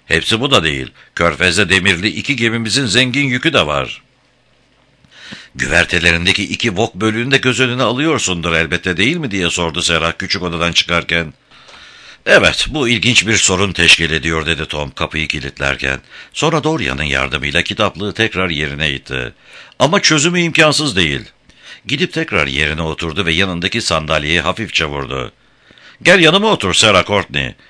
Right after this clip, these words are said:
Şimdi o keskin zekana ve meşhur bilgeliğine ihtiyacım var."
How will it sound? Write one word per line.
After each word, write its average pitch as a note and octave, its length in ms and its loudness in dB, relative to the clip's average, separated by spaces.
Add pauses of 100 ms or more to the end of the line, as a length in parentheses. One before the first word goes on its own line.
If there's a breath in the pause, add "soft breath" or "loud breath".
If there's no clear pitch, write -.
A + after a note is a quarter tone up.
Şimdi F#3 280 2
o C3+ 160 -2
keskin C3+ 440 2
zekana F2 560 2
ve F2 100 2
meşhur A2 460 0
bilgeliğine A#2+ 540 0
ihtiyacım B2+ 560 2
var." C2+ 300 -2